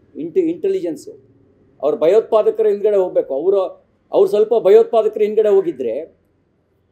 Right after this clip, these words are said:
ಆ, ಈ ಭಯೋತ್ಪಾದನೆ ಬಾಂಬ್ ಸ್ಫೋಟವನ್ನು ತಡೆಯೋಕ್ಕೆ ಸಾಧ್ಯ ಇತ್ತು.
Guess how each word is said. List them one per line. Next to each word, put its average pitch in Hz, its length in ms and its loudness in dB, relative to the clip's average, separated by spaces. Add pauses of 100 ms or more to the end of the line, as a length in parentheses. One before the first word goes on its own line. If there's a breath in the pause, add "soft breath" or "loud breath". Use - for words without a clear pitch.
(240)
ಆ, 160 560 -2
ಈ 165 260 -4
ಭಯೋತ್ಪಾದನೆ 214 720 2
ಬಾಂಬ್ 180 300 -4
ಸ್ಫೋಟವನ್ನು 214 520 -2
ತಡೆಯೋಕ್ಕೆ 208 360 4
ಸಾಧ್ಯ 185 240 -2
ಇತ್ತು. - 540 -10